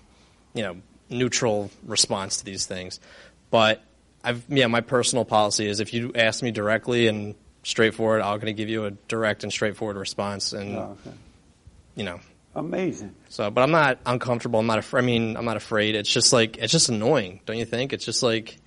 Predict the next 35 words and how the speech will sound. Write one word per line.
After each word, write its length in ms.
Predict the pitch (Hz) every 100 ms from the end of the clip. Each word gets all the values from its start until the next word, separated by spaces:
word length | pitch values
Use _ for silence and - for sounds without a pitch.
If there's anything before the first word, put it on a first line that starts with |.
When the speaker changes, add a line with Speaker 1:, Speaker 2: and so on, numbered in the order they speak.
| _ _ _ _ _ _ _ _ _ -
Speaker 1:
there's, 300 | 135 - -
there's 240 | 147 113 113 113 135 -
other 200 | 160 175
things 260 | 160 156
in 60 | 131
the 80 | 104
world 260 | 113 120
that 60 | 107
we 120 | 107
could 140 | -
be 140 | 110 104
focusing, 520 | - 107 101 - 98
other 220 | 92 127
problems 360 | 120 123 117 110
in 40 |
the 60 | 104
world 180 | 104 104
that 40 |
we 80 | 101
can 140 | 101 98
be 60 |
focused 280 | - 110 104
on. 100 | 95
This 120 | 107
Speaker 2:
Like 80 | 156
Speaker 1:
is, 100 | -
like, 320 | 156 147 117 - - - - - - - - -
Speaker 2:
what? 80 | 120
Speaker 1:
um, 540 | 135 139 139 139 139 - - 170
Speaker 2:
Thank 260 | 156 113
you. 140 | 104 98 - _ - _ _ _ - -
Speaker 1:
Hmm? 200 | 127 180 220 220 - - 226 214 156 151 - - - - - - - - - - - - - -
I 60 | 147
mean, 220 | 185 185
like, 1200 | - 160 160 - - - - - - - - -